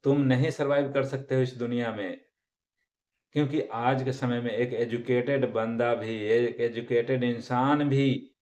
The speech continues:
वो सर्वाइव कर रहा है पैसे के लिए, जॉब के लिए। तो तुम तो अनपढ़ हो, जाहिल हो,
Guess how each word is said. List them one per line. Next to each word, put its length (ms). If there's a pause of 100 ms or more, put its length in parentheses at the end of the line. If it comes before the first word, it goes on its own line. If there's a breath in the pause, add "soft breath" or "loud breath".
(520)
वो 100
सर्वाइव 540
कर 200
रहा 400
है 180
पैसे 480
के 140
लिए, 240
जॉब 420
के 80
लिए। 420 (480 soft breath)
तो 80
तुम 360
तो 100
अनपढ़ 480
हो, 340 (280)
जाहिल 540
हो, 300